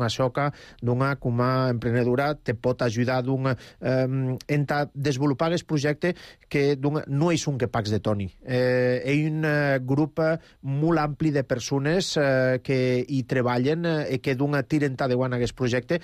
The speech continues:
Més per altre costat, te vas a convertir també, eh, o ja n'eres, eh, i ambaixadora de la Val d'Aran, ara en aquesta Fundació Ashoka, també.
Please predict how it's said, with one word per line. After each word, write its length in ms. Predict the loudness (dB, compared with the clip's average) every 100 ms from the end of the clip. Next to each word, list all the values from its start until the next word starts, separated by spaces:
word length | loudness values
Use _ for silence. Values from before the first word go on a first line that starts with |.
| -6 -10
Més 160 | -4 -2
per 140 | 0
altre 180 | 0 -2
costat, 320 | -4 -4 -2
te 80 | 0
vas 160 | 0 0
a 60 |
convertir 400 | -2 -2 0 0
també, 320 | 0 0 0 -2 -14 -4
eh, 280 | 0 0 0
o 140 | 0 0
ja 260 | 0 -2 -4
n'eres, 480 | -2 0 0 -2 -2
eh, 600 | 0 0 0 0 0 0
i 120 | 0
ambaixadora 580 | 0 0 -2 0 0 2
de 100 | 2
la 120 | 2
Val 180 | 0 0
d'Aran, 320 | 0 0 -2 -6 -10
ara 300 | -4 -2 -2
en 140 | 0 0
aquesta 720 | 2 0 -2 0 0 -2 -4
Fundació 480 | -4 -2 -2 -2 -2 -2
Ashoka, 340 | 0 0 0
també. 260 | -2 -2